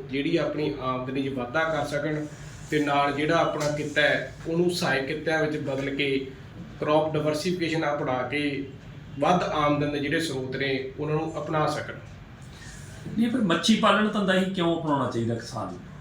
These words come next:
Speaker 1: ਦੇਖੋ, ਮੱਛੀ ਪਾਲਣ ਦਾ ਜਿਹੜਾ ਧੰਦਾ ਹੈ, ਇਹ ਕਈ ਸਾਲਾਂ ਤੋਂ ਚੱਲਦਾ ਆ ਰਿਹਾ ਹੈ ਤੇ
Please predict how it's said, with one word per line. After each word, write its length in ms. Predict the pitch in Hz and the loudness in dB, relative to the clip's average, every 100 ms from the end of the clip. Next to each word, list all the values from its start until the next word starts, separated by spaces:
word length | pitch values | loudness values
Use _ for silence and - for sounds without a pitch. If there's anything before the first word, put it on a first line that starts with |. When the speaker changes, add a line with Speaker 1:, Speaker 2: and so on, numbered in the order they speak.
| 131 | -6
Speaker 1:
ਦੇਖੋ, 320 | 151 156 170 | -4 -2 -2
ਮੱਛੀ 360 | 160 151 - 175 | -2 -4 -2 -2
ਪਾਲਣ 340 | 156 143 139 | 0 -2 -2
ਦਾ 80 | 139 | -2
ਜਿਹੜਾ 280 | 139 151 147 | -2 -2 -2
ਧੰਦਾ 320 | 143 120 123 | -2 -2 0
ਹੈ, 280 | 117 117 - - | 0 -2 -8 -12
ਇਹ 40 | |
ਕਈ 340 | 151 160 160 175 | -8 -4 0 0
ਸਾਲਾਂ 360 | 156 135 135 | 0 -2 -2
ਤੋਂ 140 | 131 135 | -2 -4
ਚੱਲਦਾ 360 | 135 120 120 | -2 -2 0
ਆ 180 | 135 120 | 0 2
ਰਿਹਾ 180 | 117 117 | 2 2
ਹੈ 220 | 120 - - - - - - | 0 -2 -8 -16 -16 -12 -2
ਤੇ 420 | 151 151 151 151 | 4 4 4 0